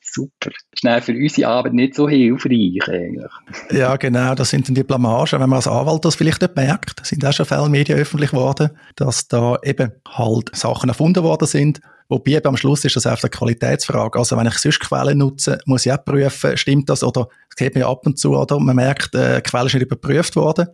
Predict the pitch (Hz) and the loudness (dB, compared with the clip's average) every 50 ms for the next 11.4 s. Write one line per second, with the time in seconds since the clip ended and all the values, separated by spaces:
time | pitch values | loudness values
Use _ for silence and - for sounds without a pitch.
0 | _ - - - - 123 120 113 - 131 - - 131 123 - 127 - 131 120 117 | _ -6 -4 -2 -2 -2 -2 -2 -4 -6 -4 -4 -2 0 0 0 0 2 2 2
1 | 117 120 135 143 - _ - 143 131 - 139 - 131 131 131 - - 127 120 120 | 4 2 0 0 -4 _ -2 -2 0 0 0 2 2 2 2 2 0 0 0 0
2 | - 127 127 120 - - 123 113 - - 120 117 113 113 - _ - - 113 117 | 0 -2 -2 -4 -2 -2 -2 -2 0 0 0 0 0 0 -2 _ -10 -6 -4 -4
3 | 131 135 - 135 123 123 127 131 143 143 - 127 123 117 107 98 _ _ _ - | -4 -2 -2 -2 -2 0 0 0 0 0 0 0 0 0 -2 -4 _ _ _ -6
4 | - 151 151 143 143 - 147 143 - 151 139 143 139 143 160 156 - - 147 143 | -2 -2 -2 -2 -2 -2 -2 0 0 0 0 0 2 2 0 0 0 -2 -2 0
5 | 139 143 143 120 139 135 135 - - 131 - - 131 131 - 135 139 147 - - | 0 0 0 0 -2 -2 -2 -2 -4 -4 -2 -2 -4 -2 0 0 0 0 2 2
6 | 175 165 139 127 120 127 139 143 - - - 135 123 139 135 - 120 123 - - | 2 2 2 2 2 2 0 0 -2 -4 -6 -2 -2 -2 0 0 -2 0 0 -2
7 | 120 - 123 123 - - - 160 - - - 135 131 - - 127 - - 131 135 | -2 0 -2 0 0 0 0 0 0 0 0 0 0 0 -2 -2 0 0 2 2
8 | 160 185 - - 147 165 - - - _ - - - 127 127 - - 139 147 139 | 2 2 2 2 0 0 -2 -6 -18 _ -10 -6 -2 -2 0 0 0 -2 -2 -2
9 | - 143 - - - - 135 127 127 135 143 147 143 131 - - 135 139 139 135 | -2 -2 -4 -4 -4 -2 0 0 2 4 4 4 4 4 2 2 2 2 2 2
10 | - 139 131 - - - 135 131 131 131 123 131 131 - - - 120 120 - 127 | 2 0 0 0 0 2 2 2 2 2 2 0 0 -2 0 0 0 0 0 -2
11 | - - - 131 139 160 165 | -2 0 0 2 2 2 2